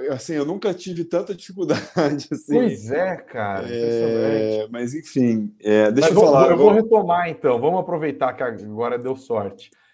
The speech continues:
Speaker 2: É, eu perguntei sobre essa questão da China inspirar sentimentos diferentes em pouquíssimo tempo, né? De uma economia pujante e que até causava temor em muita gente, né? Talvez ainda cause, pra uma preocupação, uma fonte de incertezas num momento econômico já bastante complicado.
Speaker 1: Ah.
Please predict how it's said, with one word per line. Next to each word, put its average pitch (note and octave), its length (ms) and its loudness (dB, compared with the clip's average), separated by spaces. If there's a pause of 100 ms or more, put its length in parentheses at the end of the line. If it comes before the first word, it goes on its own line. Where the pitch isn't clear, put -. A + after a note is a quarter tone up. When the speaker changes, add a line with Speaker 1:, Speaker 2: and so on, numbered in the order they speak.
(120)
Speaker 2:
É, A2+ 520 -6 (160)
eu B2+ 80 -4
perguntei F3+ 380 -2
sobre F3 360 -2
essa D#3 240 -4
questão D3+ 540 -6
da C3 180 -2
China E3 340 -10
inspirar C3 680 -4 (220)
sentimentos D3 640 -8
diferentes D3+ 760 -6
em D#3 220 -8
pouquíssimo F#3+ 600 -10
tempo, A2+ 380 -8
né? C#3+ 220 -4
De A#2+ 160 -6
uma C#3 140 -4
economia C#3 400 -4
pujante B2 840 -8 (360)
e B2 180 -8
que B2+ 160 -6
até C3+ 280 -2
causava B2 400 -2
temor B2 320 -10
em C3 40 -8
muita A#2+ 320 -14
gente, B2+ 480 -10
né? A#2+ 260 -14
Talvez G#2+ 300 -6
ainda G#2 220 -8
cause, E3+ 500 2 (380)
pra D#3 420 4
uma E3 200 -2
preocupação, F3 580 -4
uma C3+ 160 -4
fonte C#3+ 260 -6
de C3+ 100 -6
incertezas C#3 540 -4
num D3 80 -6
momento C3+ 340 -8
econômico B2+ 500 -10
já A#2+ 100 -4
bastante B2 340 -12
complicado. G#2 680 -8
Speaker 1:
Ah. - 120 -20